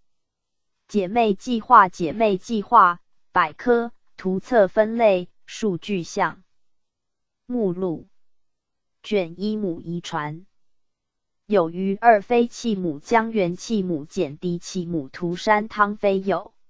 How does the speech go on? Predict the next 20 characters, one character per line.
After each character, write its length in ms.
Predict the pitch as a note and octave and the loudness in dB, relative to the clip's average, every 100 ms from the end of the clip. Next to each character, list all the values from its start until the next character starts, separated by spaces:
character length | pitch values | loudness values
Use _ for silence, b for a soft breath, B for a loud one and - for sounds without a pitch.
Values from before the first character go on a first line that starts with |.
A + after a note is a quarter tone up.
| _ _ _ _ _ _ _ _ | _ _ _ _ _ _ _ _
周 240 | C4 B3+ | 0 2
氏 300 | C4+ - A#3+ | 0 -4 -6
三 260 | A3 B3 B3 | 0 2 2
母 260 | A#3 F3 F#3+ | 0 -6 2
为 260 | A3+ G3 | 2 2
固 200 | - A#3 | 0 -6
定 320 | - A#3+ G3+ | -2 -2 -2
将 280 | F#3+ A3+ A3+ | 0 0 0
其 260 | - F#3 F#3 | -6 -4 -2
女 240 | G3+ D#3 | -2 -2
父 260 | D3+ B3 G3+ | -4 -4 -2
母 220 | F3+ D3 | -2 -6
鲁 220 | E3+ D3+ | -6 -6
继 260 | D#3+ A#3 G3+ | -6 -6 -6
敬 320 | - A#3 G3 | -4 -4 -2
将 280 | A3 G#3 G#3+ | 0 0 -2
处 260 | - E3+ F#3 | -8 -10 -10
子 240 | F3 C#3 | -10 -8
发 300 | - G3 G3 | -2 0 0
母。 280 | F#3+ E3 | -2 -8